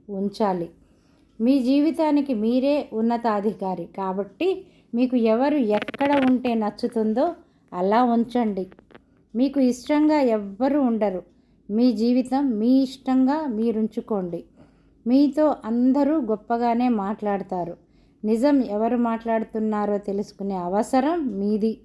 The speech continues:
చెట్టు మీద ఉండే పక్షి మండ విరుగుతుందేమో అని భయపడదు. దానికి మండ మీద కాదు, తన రెక్కల మీద నమ్మకం ఎక్కువ.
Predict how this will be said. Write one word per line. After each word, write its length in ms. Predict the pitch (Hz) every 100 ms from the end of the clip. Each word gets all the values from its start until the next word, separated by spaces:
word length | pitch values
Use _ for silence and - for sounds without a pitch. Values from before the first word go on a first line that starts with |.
| _ _ _ _ _ -
చెట్టు 240 | 254 254 311
మీద 240 | 320 320
ఉండే 340 | 294 277 247 233
పక్షి 680 | 226 202 - - 262 349 - _ _ _ _ _ _ _ -
మండ 260 | 208 240 311
విరుగుతుందేమో 920 | 294 294 277 294 277 269 262 254 247
అని 260 | 226 233 277
భయపడదు. 760 | - 202 214 214 233 202 196 -
దానికి 480 | 208 226 247 247 311
మండ 400 | 285 196 196 220
మీద 320 | 247 247 240
కాదు, 420 | 226 196 185 190 185 -
తన 200 | 202 202
రెక్కల 460 | 175 175 - 240
మీద 240 | 277 285 269
నమ్మకం 600 | 254 214 214 208 262 269
ఎక్కువ. 380 | 190 - 208